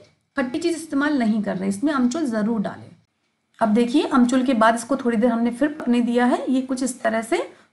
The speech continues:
हल्की सी ग्रेवी थिक होने लगी है। एक तरफ इसको हम पकने देंगे। अब हम खस्ते के लिए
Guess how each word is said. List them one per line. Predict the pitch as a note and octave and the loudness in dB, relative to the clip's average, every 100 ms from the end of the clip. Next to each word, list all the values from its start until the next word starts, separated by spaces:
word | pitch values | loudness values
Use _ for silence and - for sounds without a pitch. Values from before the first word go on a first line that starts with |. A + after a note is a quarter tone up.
| - | -2
हल्की | B3+ B3 D4 | 0 2 2
सी | D#4+ | 2
ग्रेवी | A#3 A3+ E4 E4+ | 2 2 0 2
थिक | C#4+ | 2
होने | A3 F#3+ | 2 -2
लगी | F#3+ F#3+ G#3 | -2 -2 0
है। | E4+ G#4 - - _ | 0 -2 -14 -20 _
एक | E4+ E4+ | -2 2
तरफ | D4 D4+ | 2 2
इसको | C#4+ - | 2 0
हम | D4+ D4 | 2 2
पकने | - G#3+ A#3 | 0 0 2
देंगे। | B3 B3 | 2 2
अब | A4 - - A#3 | 2 -4 -4 2
हम | C4 F4+ - | 2 0 -2
खस्ते | A#3+ - B3+ | -2 0 -2
के | B3+ | 2
लिए | A#3+ C4 A#4+ | 2 2 0